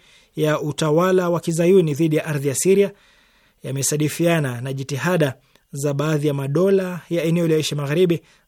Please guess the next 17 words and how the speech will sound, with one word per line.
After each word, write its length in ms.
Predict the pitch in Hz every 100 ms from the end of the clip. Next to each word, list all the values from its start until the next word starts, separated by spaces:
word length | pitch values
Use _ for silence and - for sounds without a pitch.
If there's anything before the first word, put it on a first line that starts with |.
| -
za 240 | 123 143
kutaka 380 | 147 139 156 147
kuundwa 600 | - 156 190 180 135 110 _ _ _ _ _ _ _ _
muungano 520 | 143 147 143 151 147
wa 60 | 135
kijeshi 600 | 139 139 180 - 151 131 _ _ _ _ _ _
yakishirikiana 800 | 143 127 131 143 135 131 147 139
na 120 | 139 180
Israel. 340 | 151 147 113 - _ _ _ _ _ _ _ _ _ - - - -
Ameeleza 440 | 143 156 175 175
bayana 280 | 190 226 180
kuwa 240 | - 151
mpango 300 | 139 160 160
huo 480 | 160 190 185 180 - _ _ _ -
wa 480 | 156 151 151 147 - -
kuunda 360 | 160 165 151 196
eti 460 | 180 - 143 117